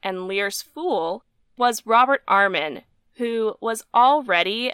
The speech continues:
a bit of a rising star on the comedy scene.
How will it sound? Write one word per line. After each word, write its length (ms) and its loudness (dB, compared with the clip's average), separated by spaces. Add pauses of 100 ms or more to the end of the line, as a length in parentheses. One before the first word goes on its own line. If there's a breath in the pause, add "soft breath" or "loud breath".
a 140 -6
bit 280 0
of 140 -4
a 120 -2
rising 420 -4
star 480 0
on 100 0
the 80 -12
comedy 400 -6
scene. 520 -8